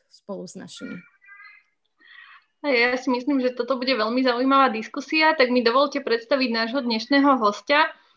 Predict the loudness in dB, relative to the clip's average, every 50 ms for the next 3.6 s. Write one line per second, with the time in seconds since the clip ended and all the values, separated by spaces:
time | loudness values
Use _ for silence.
0 | _ _ _ _ _ -6 -2 -2 -2 0 0 2 6 6 8 8 8 8 6 6
1 | 4 6 6 6 6 6 4 4 2 -2 -4 -4 -4 -2 -2 -4 -4 -4 -2 0
2 | 0 0 0 0 -2 0 2 2 0 0 -2 -8 -6 -2 -2 -2 -2 -2 -6 -8
3 | -12 -16 -12 -8 -6 -4 -4 -4 -6 -8 _